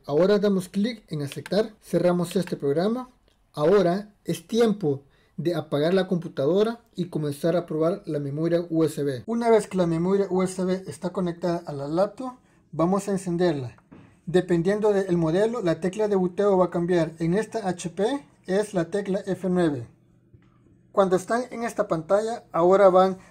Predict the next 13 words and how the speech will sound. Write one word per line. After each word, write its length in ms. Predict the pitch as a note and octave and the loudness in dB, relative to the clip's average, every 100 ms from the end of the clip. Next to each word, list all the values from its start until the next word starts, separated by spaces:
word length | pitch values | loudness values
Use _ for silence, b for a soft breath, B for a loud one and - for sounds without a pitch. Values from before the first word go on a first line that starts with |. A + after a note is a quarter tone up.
| B | B
a 100 | F#3 | -4
seleccionar 680 | F3+ F3+ F3 F3+ E3+ G#3+ B3+ b b b | 0 0 0 -2 0 -2 -4 b b b
la 140 | F3+ | -2
memoria 500 | E3+ D#3+ E3+ G3 G3+ - | -2 0 0 0 0 2
U 160 | F#3 | 2
S 180 | E3+ F3+ | 2 2
B. 240 | F3+ D3+ B2 _ _ _ _ _ _ _ _ _ _ _ _ - _ _ _ - _ _ _ _ _ _ _ _ _ _ _ _ _ _ _ _ b b b b _ - | 0 0 -4 _ _ _ _ _ _ _ _ _ _ _ _ -20 _ _ _ -20 _ _ _ _ _ _ _ _ _ _ _ _ _ _ _ _ b b b b _ -4
Esta 400 | G3+ G3+ - G3+ | -2 -2 2 4
es 280 | G3 F#3+ - | 4 0 -2
la 220 | F3 E3 | -2 0
página 400 | F#3+ G3 G3+ F#3+ | 2 2 2 2
de 140 | F3+ F#3 | 4 4
bienvenida. 760 | F3 E3+ D#3+ F#3+ A3+ C#4 - | 2 2 0 -2 -2 -6 -8